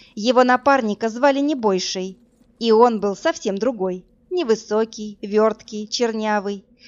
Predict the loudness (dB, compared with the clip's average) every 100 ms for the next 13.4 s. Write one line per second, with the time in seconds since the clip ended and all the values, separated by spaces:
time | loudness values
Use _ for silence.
0 | -2 2 4 4 2 -2 -4 -4 -6 -6
1 | -4 -4 -4 -4 -2 -2 2 2 4 0
2 | 0 -2 -4 -8 -10 -6 -6 -4 -6 -6
3 | -8 -6 -2 -2 -2 -4 -6 -14 _ _
4 | _ _ _ 0 0 4 4 4 -4 0
5 | 0 0 0 0 -2 -2 -2 -2 -6 -6
6 | -8 -4 -4 -2 -2 0 -2 -8 _ _
7 | -4 0 0 2 0 0 -4 -4 -6 -2
8 | -4 -2 -2 0 2 4 4 0 -4 -10
9 | -18 _ _ -10 -4 0 0 2 0 0
10 | -6 -6 -4 0 0 -2 -6 -2 -2 0
11 | -4 -2 -2 -2 -2 -4 -6 -6 -6 -8
12 | -8 -8 -8 -8 -8 -8 -8 -6 -6 -6
13 | -4 -4 -6 -12